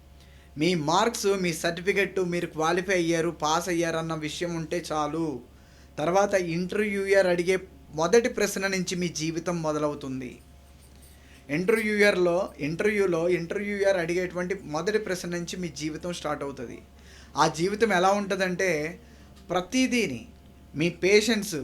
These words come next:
మీ ఎండ్యూరెన్స్, మీ నైతికత, మీ ఏకాగ్రత, మీ జ్ఞాన సముపార్జన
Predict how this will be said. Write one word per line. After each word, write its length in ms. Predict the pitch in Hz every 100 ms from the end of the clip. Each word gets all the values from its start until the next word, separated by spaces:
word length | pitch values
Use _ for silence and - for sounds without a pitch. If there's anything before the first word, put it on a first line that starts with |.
| 120 120
మీ 100 | 151
ఎండ్యూరెన్స్, 760 | 165 160 190 220 208 185 156
మీ 380 | 127 117 135 156
నైతికత, 560 | 151 175 196 202 185
మీ 320 | 139 - 123 143
ఏకాగ్రత, 680 | 156 165 175 202 196 180 147
మీ 300 | 127 135 135
జ్ఞాన 440 | 131 143 160 190
సముపార్జన 840 | 190 185 185 180 175 165 165 127